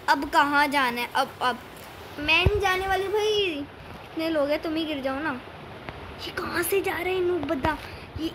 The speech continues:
इस पे से try कर रहे हैं। ओके, हक डाला। ओके, ये लो।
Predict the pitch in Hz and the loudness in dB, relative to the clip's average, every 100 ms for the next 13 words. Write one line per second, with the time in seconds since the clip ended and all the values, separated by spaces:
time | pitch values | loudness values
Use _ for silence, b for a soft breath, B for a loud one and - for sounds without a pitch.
0 | - 330 - 349 381 339 311 294 285 240 | -6 -8 -6 -4 -2 0 0 0 -6 -6
1 | 233 254 - - - - - - - - | -8 -8 -12 -16 -16 -16 -16 -16 -16 -14
2 | - - - - - - - - - - | -16 -16 -16 -14 -14 -14 -16 -16 -14 -14
3 | - 269 311 320 349 - 254 254 233 254 | -4 0 2 0 -4 -6 -4 0 2 2
4 | 330 - - - - - - - - - | -2 -8 -12 -14 -14 -12 -12 -12 -12 -12
5 | - - - - - - - - - - | -10 -10 -8 -10 -10 -10 -10 -12 -12 -12
6 | - 254 254 294 320 - - - - 240 | -8 -8 -4 -6 -6 -10 -12 -12 -6 -4
7 | 233 | -2